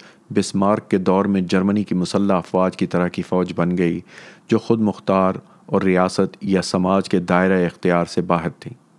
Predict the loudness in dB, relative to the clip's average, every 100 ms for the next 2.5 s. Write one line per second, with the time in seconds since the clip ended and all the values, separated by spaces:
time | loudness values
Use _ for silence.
0 | _ _ _ _ _ _ 0 2 2 2
1 | 2 2 2 0 0 0 2 2 2 2
2 | 0 0 2 0 -2